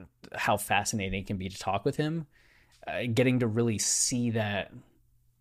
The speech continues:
taken up to the next level, right? Not just how you see it in the Charlamagne interview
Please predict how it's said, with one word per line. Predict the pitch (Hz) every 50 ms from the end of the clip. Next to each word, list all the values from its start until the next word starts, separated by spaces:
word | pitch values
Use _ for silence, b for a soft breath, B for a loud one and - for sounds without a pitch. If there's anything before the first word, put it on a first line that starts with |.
| _ _ _ _ _ _ _
taken | - - - 123 113 123 110 -
up | - 101 104 - - -
to | - - 117
the | 95 101
next | 95 92 87 - - - 98
level, | 95 90 87 87 -
right? | 87 87 95 95 92 - -
Not | 113 107 110 110
just | - 107 -
how | - 113
you | 101 95
see | - - 117 104
it | 92
in | 92
the | 87
Charlamagne | 82 - - 117 117 113 113 110 101 101
interview | 98 98 104 98 92 98 98 98 98 95 95 95